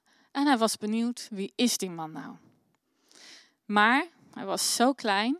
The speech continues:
en de mensenmassa was zo groot dat hij in een boom moest klimmen om maar iets van hem te kunnen zien. Nou, laten we het stuk lezen uit Lucas negentien, vers één tot en met tien. Jezus ging Jericho in en trok door de stad.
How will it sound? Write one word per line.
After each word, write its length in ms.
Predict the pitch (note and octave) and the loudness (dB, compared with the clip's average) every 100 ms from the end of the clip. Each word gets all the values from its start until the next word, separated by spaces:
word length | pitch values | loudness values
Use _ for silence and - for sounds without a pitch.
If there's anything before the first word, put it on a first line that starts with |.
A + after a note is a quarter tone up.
| - _ | -6 _
en 160 | - G3 | -6 -4
de 80 | |
mensenmassa 760 | G3 A3 C4+ - A#3+ G3+ G3 G3+ | 2 4 4 2 0 0 -2 -4
was 320 | E3 F3 - | -4 0 2
zo 200 | - C4+ | 6 8
groot 540 | D4 - G3+ G#3+ C4+ - - - - | 6 4 4 4 -2 -12 -18 -20 -14
dat 100 | G#3 | -6
hij 220 | A3 G#3 | 2 2
in 80 | G3+ | 2
een 160 | F#3 E3 | 0 4
boom 280 | F#3 A3+ C#4+ | 8 8 8
moest 280 | C#4+ - | 4 0
klimmen 340 | - A#3+ A#3+ A#3 | -2 0 2 2
om 100 | G3+ | -2
maar 160 | F3+ - | -8 -8
iets 220 | - C4+ - | -6 -4 -2
van 120 | A#3 | -2
hem 120 | G#3 | -2
te 100 | A3 | -6
kunnen 280 | - G3 F#3 | -8 -6 -6
zien. 300 | - - G3 _ _ _ _ _ _ _ _ _ _ _ - _ - | -8 -10 -18 _ _ _ _ _ _ _ _ _ _ _ -20 _ 0
Nou, 240 | A#3+ G3+ | 2 4
laten 180 | B3 C#4 | 4 2
we 60 | |
het 80 | C#4 | 0
stuk 240 | - C#4+ C4 | -2 -2 0
lezen 500 | G#3 F#3+ E3+ E3 D#3 | 2 2 0 -6 -4
uit 120 | A3+ | 0
Lucas 380 | A#3 C4+ C#4+ C#4 | 2 2 2 4
negentien, 640 | C4 A3+ F#3 - - F3+ | 4 4 2 -2 -14 -16
vers 240 | - G#3+ - | -10 -8 -4
één 220 | B3+ B3+ | -4 -4
tot 200 | B3+ - | -6 -8
en 60 | |
met 120 | A3 G#3+ | -8 -8
tien. 380 | - C#3 - - _ _ _ _ _ _ _ _ - - - - - _ _ - | -12 -12 -14 -18 _ _ _ _ _ _ _ _ -20 -20 -20 -20 -20 _ _ 0
Jezus 420 | C#4+ E4+ D#4 - | 4 4 4 2
ging 240 | - G#3+ | 0 2
Jericho 480 | A3 C#4+ D4+ - A#3+ | 4 4 2 6 6
in 300 | A#3+ B3 B3 | 6 2 -2
en 160 | F#3+ - | -4 2
trok 280 | - A#3 | 4 4
door 140 | G#3+ G3+ | 4 0
de 60 | |
stad. 460 | F#3+ - - - | 0 -6 -8 -8